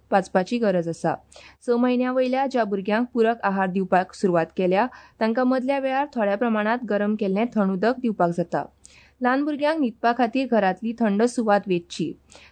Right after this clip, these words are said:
स म्हयन्यां वयल्या ल्हान भुरग्यांक दिसभर पातळ द्रव्यां दीत रावचें। भुरग्यांक दनपारच्या वेळार वताक खेळपाक दिवचें न्ही।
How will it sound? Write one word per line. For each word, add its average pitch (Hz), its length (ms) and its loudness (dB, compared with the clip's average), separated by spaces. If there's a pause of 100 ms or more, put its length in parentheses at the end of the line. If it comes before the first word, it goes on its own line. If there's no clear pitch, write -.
(120)
स 269 40 -6
म्हयन्यां 269 440 0
वयल्या 285 260 -2
ल्हान 220 280 0
भुरग्यांक 208 440 0
दिसभर 214 460 -2
पातळ 202 400 0
द्रव्यां 202 400 0
दीत 202 200 -2
रावचें। 170 380 0 (500)
भुरग्यांक 262 340 -2
दनपारच्या 247 480 0
वेळार 262 240 0
वताक 214 400 -2
खेळपाक 208 340 -2
दिवचें 185 380 0
न्ही। 165 180 0